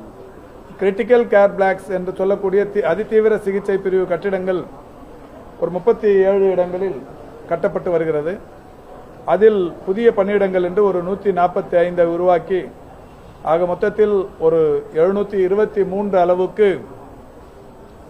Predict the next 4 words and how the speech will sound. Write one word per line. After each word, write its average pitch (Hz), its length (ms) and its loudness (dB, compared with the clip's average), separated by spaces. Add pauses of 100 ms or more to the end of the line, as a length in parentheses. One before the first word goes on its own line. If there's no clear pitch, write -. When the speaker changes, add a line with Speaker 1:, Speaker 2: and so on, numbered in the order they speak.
(260)
Speaker 2:
புதிய 208 300 2
பணியிடங்களை 185 540 2 (280)
உருவாக்க 185 340 2 (100)
முடியும் 185 340 -2